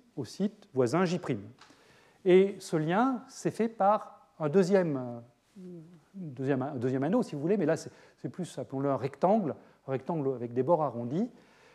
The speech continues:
Euh, ce rectangle est choisi non résonant, euh, avec la lumière, donc il a une longueur telle que la lumière n'est pas résonante avec lui,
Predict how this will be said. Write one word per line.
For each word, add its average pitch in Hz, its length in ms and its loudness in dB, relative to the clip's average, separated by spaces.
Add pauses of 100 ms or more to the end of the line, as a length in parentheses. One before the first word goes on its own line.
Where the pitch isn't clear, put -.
(140)
Euh, 160 320 8
ce - 140 2
rectangle 180 360 6
est 143 40 2
choisi 151 300 2
non 196 180 10
résonant, 180 480 8 (480)
euh, 127 360 -2 (200)
avec 135 200 -2
la 123 80 2
lumière, 156 360 4
donc 131 240 -4
il 123 60 -6
a 120 40 -2
une 120 100 2
longueur 151 500 6
telle 147 180 2
que 139 120 -8
la 110 60 -4
lumière 135 240 0
n'est 117 60 -6
pas 143 140 0
résonante 156 400 2
avec 113 240 -8
lui, 190 180 0